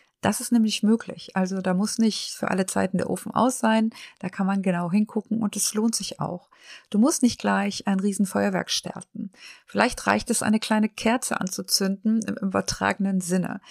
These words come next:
Und hier kommt der passende Gedankenstupser dazu. Nimm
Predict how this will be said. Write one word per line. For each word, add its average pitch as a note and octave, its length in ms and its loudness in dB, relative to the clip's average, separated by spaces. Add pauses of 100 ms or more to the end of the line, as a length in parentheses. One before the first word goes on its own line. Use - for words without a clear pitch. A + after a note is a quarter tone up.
(240)
Und - 80 -4
hier E4 140 4
kommt C4 240 4
der A3+ 80 6
passende G3 360 2
Gedankenstupser - 800 0
dazu. - 400 -10 (360)
Nimm A#3 140 6